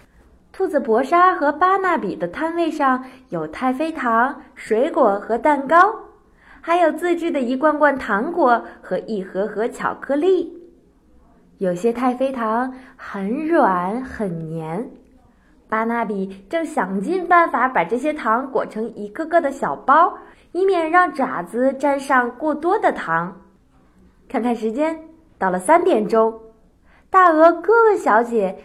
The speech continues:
来给交易会揭幕了。一个白幼孩子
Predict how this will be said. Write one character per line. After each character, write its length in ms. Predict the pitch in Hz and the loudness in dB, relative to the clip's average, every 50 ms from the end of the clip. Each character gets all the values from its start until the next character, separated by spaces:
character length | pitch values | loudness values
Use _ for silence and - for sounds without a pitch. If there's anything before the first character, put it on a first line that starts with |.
| - - | -12 -4
来 180 | 165 175 175 | -2 -2 -2
给 160 | 175 175 160 | -2 -4 -6
交 240 | 160 - 214 208 226 | -6 -2 0 0 2
易 160 | 254 262 254 | 2 2 2
会 180 | 254 254 240 220 | 2 2 2 2
揭 200 | 214 277 294 311 | 2 0 0 0
幕 260 | 320 339 392 403 381 | 2 2 2 4 4
了。 240 | 311 214 180 - - - - _ _ _ _ _ _ _ _ _ _ _ _ _ _ _ _ _ _ _ - | 4 2 2 0 -4 -14 -20 _ _ _ _ _ _ _ _ _ _ _ _ _ _ _ _ _ _ _ -8
一 120 | 233 254 | -2 0
个 100 | 330 339 | 0 0
白 220 | 254 254 226 214 | 2 2 2 2
幼 220 | 247 320 370 359 311 | 2 4 4 4 4
孩 240 | - 262 254 233 240 | 4 2 -2 -2 -2
子 220 | 254 285 277 | 0 -2 -2